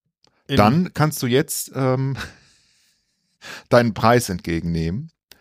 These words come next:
Speaker 2: Ähm, äh, so ein, ähm, ein goldener, überdimensionaler Kopfhörer, auf dem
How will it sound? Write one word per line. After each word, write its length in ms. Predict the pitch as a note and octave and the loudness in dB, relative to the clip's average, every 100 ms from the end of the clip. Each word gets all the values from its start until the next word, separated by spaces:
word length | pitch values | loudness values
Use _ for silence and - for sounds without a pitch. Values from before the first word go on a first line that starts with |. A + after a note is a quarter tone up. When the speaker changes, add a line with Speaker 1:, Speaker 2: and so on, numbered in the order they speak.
| _ _ _ _ _ | _ _ _ _ _
Speaker 2:
Ähm, 600 | F#2 F#2 F2+ F2+ F2+ G2 _ _ _ _ _ _ _ _ - | 2 4 4 2 -2 -6 _ _ _ _ _ _ _ _ -4
äh, 1000 | F2 E2+ E2+ E2+ E2 E2 E2 E2 D#2+ - - | -2 0 0 -2 -4 -4 -6 -8 -10 -12 -10
so 260 | E2+ F2+ | 0 2
ein, 480 | - F#2 F2+ F2+ E2 - | 2 2 2 2 -2 -4
ähm, 540 | E2+ D#2+ D#2+ D#2 F2+ _ _ _ _ _ _ _ - | -2 0 -2 -6 -12 _ _ _ _ _ _ _ -2
ein 160 | E2+ | 2
goldener, 760 | - A2+ E3+ D3 B2 A#2 B2+ - _ _ _ - | 6 6 6 6 6 6 2 -4 _ _ _ 0
überdimensionaler 960 | D#3+ D#3+ A2 A2 G#2 G#2 G2 F#2 F2+ | 4 4 4 4 4 4 4 6 4
Kopfhörer, 840 | - B2 - - D#2 D#2+ F2+ F3+ - _ _ | 2 -4 -4 -2 0 0 -2 -2 -10 _ _
auf 160 | F2+ - | -6 0
dem 460 | G2 F#2+ F#2 F2 | 4 6 4 0